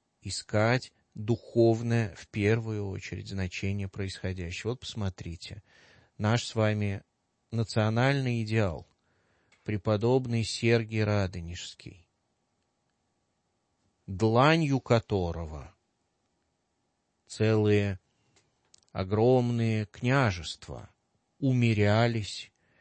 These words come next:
Он запрещал причащать там, например, призывал к единству, и люди возвращались к единству церкви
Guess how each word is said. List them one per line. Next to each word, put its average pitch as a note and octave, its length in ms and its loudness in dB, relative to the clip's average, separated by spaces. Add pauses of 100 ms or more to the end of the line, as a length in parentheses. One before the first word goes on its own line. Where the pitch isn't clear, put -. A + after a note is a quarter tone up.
(760)
Он E2+ 120 -10
запрещал F#2 600 -4
причащать G2+ 760 -6
там, G#2+ 200 -6
например, G2+ 580 -6 (360)
призывал F#2+ 540 -2
к - 80 -20
единству, G2 640 -6
и F#2 60 -6
люди G2 240 -6
возвращались G2 960 -4
к - 60 -20
единству F#2 580 -12
церкви - 580 -12